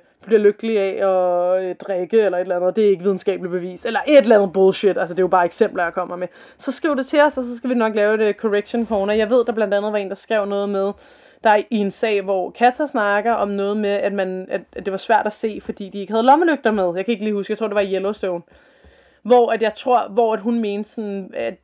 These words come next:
det, det var forkert at sige, at man ikke kunne se, fordi ens øjne ligesom så vender sig til lyset. Og det er også rigtigt, og det,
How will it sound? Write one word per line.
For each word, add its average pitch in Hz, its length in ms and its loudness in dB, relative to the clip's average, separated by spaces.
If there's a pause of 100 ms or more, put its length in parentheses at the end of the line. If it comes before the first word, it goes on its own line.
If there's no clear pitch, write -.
det, 226 220 -6
det 220 80 -2
var 196 60 0
forkert 220 320 0
at 208 60 -8
sige, 226 140 -6
at 208 60 -4
man 202 80 -2
ikke 196 100 -6
kunne 220 120 -10
se, 220 300 -4
fordi 208 320 -8
ens 202 220 -4
øjne 196 320 2
ligesom 202 220 -6
så 202 120 -4
vender 240 240 0
sig 233 160 -4
til 220 100 -4
lyset. 190 280 -6
Og - 80 0
det 262 80 4
er 240 40 8
også 214 200 2
rigtigt, 220 320 -2
og - 180 -4
det, 226 260 0